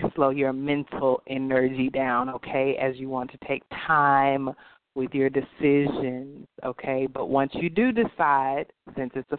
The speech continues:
fixed energy, that means you can stick with it no matter what, be unyielding, unbudging. So that's, that's gonna be why you wanna take your time with decisions, 'cause you ain't gonna budge once you do.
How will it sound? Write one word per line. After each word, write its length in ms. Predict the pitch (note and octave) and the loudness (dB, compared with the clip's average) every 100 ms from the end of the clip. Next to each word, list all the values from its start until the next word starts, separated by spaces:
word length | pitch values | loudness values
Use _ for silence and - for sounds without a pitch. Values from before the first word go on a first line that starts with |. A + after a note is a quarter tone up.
| - | -4
fixed 260 | D#3+ - E3+ | -6 -6 -4
energy, 420 | F3+ E3+ C#3+ C#3 | -2 0 -2 0
that 180 | C#3 D3 | 0 0
means 180 | C#3+ D3 | -2 -6
you 80 | |
can 180 | D#3 C#3 - - | -6 -6 -8 -6
stick 160 | - - - | -4 -4 0
with 240 | D3 E3 - | 2 2 0
it 140 | C3 C#3 | -4 -2
no 160 | C3+ | -4
matter 320 | C3+ C3+ C#3 | -2 0 0
what, 340 | C#3 D3 - C3+ | 0 0 -2 -8
be 140 | C#3 | -8
unyielding, 720 | C#3 C#3+ C#3+ C#3+ D3 C#3 C3+ | -6 -4 -2 2 2 0 -6
unbudging. 920 | - C#3 C#3+ C#3 C#3+ C#3+ C3 B2+ C#3 - | -6 -6 -6 0 0 0 -4 -8 -10 -10
So 220 | C3+ C3+ - - _ - | -4 -4 -6 -20 _ -2
that's, 240 | C#3 C#3 _ C#3+ | -2 -2 _ -2
that's 220 | C#3+ - | 0 0
gonna 240 | D3 C#3 | -4 -4
be 140 | C#3+ C#3 | -4 0
why 180 | C3+ | 0
you 160 | C3+ C3+ | 0 -4
wanna 200 | C3+ C3+ - | -6 -4 -4
take 200 | C3+ - | -4 -6
your 80 | C3+ | -8
time 320 | - C3+ C3+ | -4 -4 -4
with 160 | C3 - | -8 -8
decisions, 500 | - C#3+ C#3+ C3+ C3 | -6 -4 -4 -6 -10
'cause 200 | - B2+ - _ _ _ - | 0 0 0 _ _ _ -4
you 220 | F3 D3+ | 2 4
ain't 140 | C3+ | 4
gonna 220 | C3+ C3 C3+ | 2 0 2
budge 460 | D3 C#3+ B2+ C3 | 4 4 2 -2
once 220 | C3+ C3 - | -2 -4 -6
you 160 | B2+ C3+ | -6 0
do. 280 | C3+ B2+ | 2 0